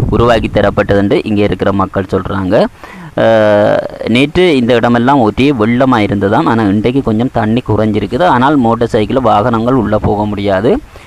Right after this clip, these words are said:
அப்படித்தான், அஹ், சதப்பல் சேறுகளாக இருக்குது.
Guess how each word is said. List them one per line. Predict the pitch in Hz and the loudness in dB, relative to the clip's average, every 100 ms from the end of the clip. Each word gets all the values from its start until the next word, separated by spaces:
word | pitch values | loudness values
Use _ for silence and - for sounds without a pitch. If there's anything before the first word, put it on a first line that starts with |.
| - - | -14 -8
அப்படித்தான், | - 196 - 127 - 117 | -4 -4 0 0 0 -2
அஹ், | 117 113 110 104 85 - - | 0 2 2 2 0 -6 -10
சதப்பல் | 110 113 113 110 113 | -4 -2 0 -2 -2
சேறுகளாக | 117 107 113 110 107 107 104 | -2 0 0 0 2 2 2
இருக்குது. | 110 98 101 98 120 | -2 -2 -6 -2 -2